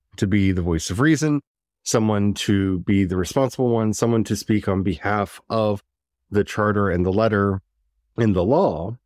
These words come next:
to keep them from getting into too much trouble. And so he plays his role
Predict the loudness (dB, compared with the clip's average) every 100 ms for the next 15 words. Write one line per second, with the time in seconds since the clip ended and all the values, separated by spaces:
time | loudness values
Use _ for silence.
0 | _ _ _ _ -12 -2 -2 2 0 0
1 | 0 2 2 2 -2 -8 _ -2 -2 -2
2 | -6 -2 2 2 0 -4 -10 -2 0 0
3 | -2 -4 _ _ _ _ _ -4 0 2
4 | 2 0 -2 -6 0 2 2 2 0 0
5 | 2 0 2 4 4 2 0